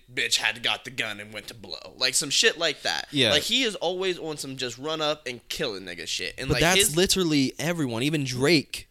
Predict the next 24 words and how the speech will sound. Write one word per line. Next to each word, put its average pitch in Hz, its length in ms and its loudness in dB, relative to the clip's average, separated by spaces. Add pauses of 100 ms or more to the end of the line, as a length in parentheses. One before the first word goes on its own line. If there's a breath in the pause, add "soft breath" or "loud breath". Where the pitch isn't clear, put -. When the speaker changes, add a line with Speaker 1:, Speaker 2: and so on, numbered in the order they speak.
(120)
Speaker 1:
Yeah, 220 260 0
but 156 100 -6
Speaker 2:
The 156 80 4
most 175 220 12
streamed 185 220 4
artist 170 220 6
in 165 60 0
the 147 80 6
world 156 340 6
talks 123 240 0
about 104 220 -2
it. 80 80 -8
Like, 110 300 0
he 156 100 4
doesn't 127 140 4
talk 120 120 2
about 104 140 -2
it, 90 40 -6
like, 92 120 -4
as 95 100 -8
much 95 200 -8
as 92 160 -12
them, 123 360 2 (640)
but 113 480 0